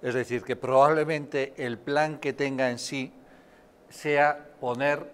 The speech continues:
en, en, en tela de juicio o poner en desigualdad de condiciones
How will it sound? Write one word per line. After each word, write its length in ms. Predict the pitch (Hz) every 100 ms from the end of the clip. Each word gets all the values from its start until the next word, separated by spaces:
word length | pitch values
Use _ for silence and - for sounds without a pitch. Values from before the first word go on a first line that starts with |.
| -
en, 340 | 127 110 110 -
en, 500 | 117 113 110 107 107
en 140 | 123 113
tela 260 | 147 143
de 100 | 143
juicio 480 | 139 151 147 151 143
o 180 | 135 127
poner 360 | 127 120 139 143
en 140 | 139
desigualdad 720 | 127 123 139 113 120 123 143 143
de 160 | 147
condiciones 760 | 143 127 127 135 135 139 156